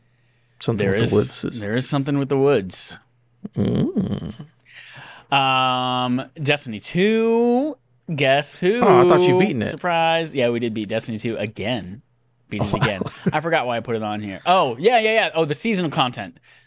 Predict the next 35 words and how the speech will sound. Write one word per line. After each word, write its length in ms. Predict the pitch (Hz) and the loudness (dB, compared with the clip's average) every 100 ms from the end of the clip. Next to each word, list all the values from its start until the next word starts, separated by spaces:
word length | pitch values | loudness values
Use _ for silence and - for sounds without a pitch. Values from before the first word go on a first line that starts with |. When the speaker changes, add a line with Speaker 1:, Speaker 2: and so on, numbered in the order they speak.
| - | -4
Speaker 2:
The, 400 | 127 127 123 - | 0 2 2 0
the 100 | 120 147 123 | 2 4 4
Speaker 1:
Mm. 40 | 107 | 2
Speaker 2:
story 840 | 104 - 151 156 151 147 143 143 - - | 0 0 2 4 2 2 0 -2 -10 -10
seasonal 460 | - 143 131 120 | -4 0 0 0
content 420 | 110 117 110 110 104 | -2 -4 -4 -8 -4
wrapped 280 | 113 104 107 | -4 -4 -6
up 100 | 110 | -8
this 180 | 104 | -10
week. 320 | 110 104 101 - - _ _ _ _ _ _ _ _ _ _ _ _ - | -6 -6 -6 -12 -20 _ _ _ _ _ _ _ _ _ _ _ _ 0
Good. 300 | 139 104 - _ | 0 0 -12 _
Very 340 | 127 147 135 139 | -2 2 2 2
good. 360 | 139 127 127 - _ _ - | 2 0 -2 -14 _ _ -2
Last, 500 | 123 120 - - - - | 0 0 -4 -8 -8 -6
last 300 | 127 120 - | -2 -2 -2
cutscene, 560 | 120 - 127 113 107 - _ _ _ | -6 -4 -4 -2 -4 -8 _ _ _
uh, 380 | 117 104 101 101 - | 0 0 2 -2 -4
makes 260 | 127 107 - | -6 -4 -6
me 80 | |
very 220 | 107 104 104 | -4 -4 -4
excited 320 | - 107 98 | -6 -6 -6
for 100 | 101 | -8
next 400 | 101 - - - | -8 -8 -8 -8
season 480 | - 101 98 95 92 _ _ _ - | -6 -6 -8 -10 -12 _ _ _ -10
and, 380 | 104 98 98 - | -8 -6 -8 -8
and 180 | 117 107 | -6 -4
what 120 | 107 - | -4 -4
we 80 | |
might 220 | 101 101 98 | -4 -4 -4
be 100 | 101 | -4
doing 240 | 104 104 | -4 -4
in 80 | 101 | -6
the 80 | 104 | -6
Final 260 | 127 135 | -4 -4
Shape 300 | 135 156 - | -4 -6 -8